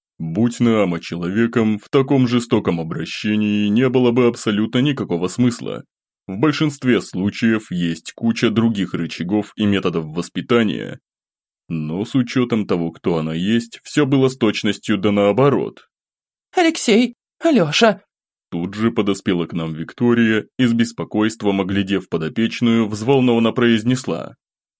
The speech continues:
Speaker 2: «У нас с ней прозрачный договор. Она согласна служить и принадлежит мне. Я сама ей объясню все правила и нормы поведения. Думаю, такого больше не повторится».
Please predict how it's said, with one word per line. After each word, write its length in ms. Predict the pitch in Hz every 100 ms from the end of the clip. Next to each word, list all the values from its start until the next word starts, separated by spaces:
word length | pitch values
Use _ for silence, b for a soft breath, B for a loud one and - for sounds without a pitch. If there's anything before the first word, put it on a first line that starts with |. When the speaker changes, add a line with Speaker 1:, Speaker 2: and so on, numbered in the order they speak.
| _
Speaker 2:
«У 140 | 240 226
нас 280 | 208 190
с 160 | - -
ней 200 | 226 240
прозрачный 680 | 185 240 208 208 185 - 202
договор. 420 | 202 214 160 175 - _ _ -
Она 220 | 226 208
согласна 540 | 220 185 190 175 170
служить 400 | 175 175 185 214
и 20 |
принадлежит 560 | 240 226 202 180 208 240
мне. 380 | 165 175 180 - _ _ _ _ -
Я 360 | 240 214 202
сама 340 | 208 294 247 160
ей 260 | 156 170
объясню 420 | 165 170 175 185 226
все 300 | - 196 208
правила 400 | 214 185 220 226
и 80 |
нормы 320 | 165 156 165 170
поведения. 640 | 160 135 147 143 156 165 - _ _ -
Думаю, 420 | 220 214 196 185
такого 320 | 185 180 233
больше 280 | 151 175 185
не 100 | 175
повторится». 720 | 160 - 143 135 135 156 139